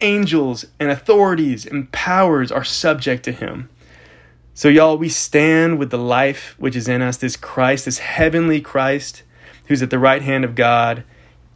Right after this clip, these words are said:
He is the one <laughs> who is above all. His name is above all names. And that Jesus is the one living in us. So let's let him live in us today. Let's live this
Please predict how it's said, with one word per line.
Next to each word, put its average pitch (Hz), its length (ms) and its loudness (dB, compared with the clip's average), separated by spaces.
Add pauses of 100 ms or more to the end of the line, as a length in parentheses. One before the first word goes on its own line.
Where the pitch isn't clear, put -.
(240)
He 175 300 -2
is 165 100 6
the 143 100 4
one 113 500 -2 (380)
<laughs> - 380 -14
who 160 160 8
is 135 120 4
above 139 420 4
all. 107 380 -6
His 143 160 2
name 143 300 2
is 127 100 -2
above 120 240 2
all 127 320 4
names. 113 600 -6 (920)
And 135 160 2
that 147 140 4
Jesus 139 680 0 (720)
is 127 100 2
the 127 60 4
one 120 200 2
living 113 280 2
in 104 100 -2
us. 110 200 -6
So 120 520 2 (260)
let's 143 220 4
let 147 180 4
him 147 180 -2
live 143 160 6
in 143 120 2
us 135 180 0
today. 131 540 2 (320)
Let's 135 160 -2
live 147 220 4
this 131 280 -2